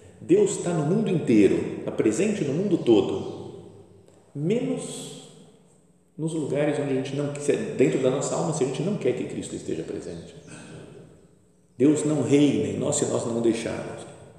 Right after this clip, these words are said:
Respeita a nossa liberdade. Então, ele pode estar no mundo inteiro, menos em mim, se eu me fecho pra graça de Deus. Então, o Papa dizia, "Mas Maria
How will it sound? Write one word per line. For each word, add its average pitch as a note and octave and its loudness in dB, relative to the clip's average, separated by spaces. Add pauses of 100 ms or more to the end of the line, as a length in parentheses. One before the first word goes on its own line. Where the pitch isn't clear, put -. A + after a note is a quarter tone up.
Respeita - 0
a E2 -4
nossa F2+ -4
liberdade. F2+ -4 (800)
Então, C3 0
ele B2+ -2
pode D3+ 8
estar D#3 6
no D#3 4
mundo A3 6
inteiro, G#3+ 4 (840)
menos D#3+ 0
em F3 -2
mim, C3+ -2
se - -4
eu A2 2
me B2+ -4
fecho - 0
pra F#2+ -6
graça F2 -4
de E2+ -6
Deus. - -8 (2000)
Então, G#2 -8
o A#2+ -2
Papa B2 -2
dizia, G#2+ -2
"Mas A2+ -4
Maria B2 -2